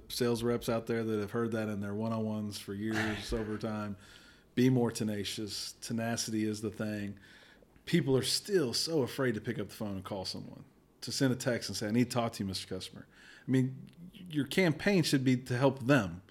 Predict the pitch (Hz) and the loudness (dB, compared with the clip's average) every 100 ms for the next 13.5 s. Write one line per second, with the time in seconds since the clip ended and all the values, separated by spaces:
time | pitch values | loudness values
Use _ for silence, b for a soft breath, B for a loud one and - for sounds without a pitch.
0 | B B B 113 120 - 156 156 139 127 | B B B -2 0 2 2 2 2 0
1 | 131 135 110 104 - 117 101 95 101 95 | 4 6 6 2 -2 -2 -2 -2 -4 -2
2 | 110 98 90 87 - 95 90 - 110 104 | -4 -4 -4 -8 -6 -6 -6 -4 -4 -4
3 | - 98 B B B - - 127 120 104 | -6 -16 B B B -8 2 4 4 2
4 | B B - 147 160 151 107 92 - - | B B 4 6 6 2 2 -2 -8 -8
5 | - 117 107 110 123 120 107 - B B | -8 -4 -4 -2 0 0 -2 -8 B B
6 | B - 147 160 156 135 117 113 98 - | B 4 8 8 6 4 2 0 -4 -4
7 | 98 90 92 98 101 104 - - 139 143 | -6 -4 -6 -6 -8 -8 -6 0 4 4
8 | 127 120 98 110 92 - 90 104 98 95 | 4 -2 -4 -6 -6 -8 -8 -8 -6 -2
9 | 104 135 135 - 117 107 101 95 120 107 | 0 0 0 -2 0 -2 -4 -2 -2 0
10 | 107 98 101 95 - - 113 107 101 98 | -2 -4 -6 -6 -6 -2 -2 -2 -2 -4
11 | 92 - 107 104 104 95 - B B B | -6 -4 -4 -4 -6 -8 -12 B B B
12 | - 110 107 - 117 110 120 117 113 113 | -2 0 0 0 -2 -2 0 0 0 0
13 | - 110 120 120 - | -4 -6 -8 -8 -14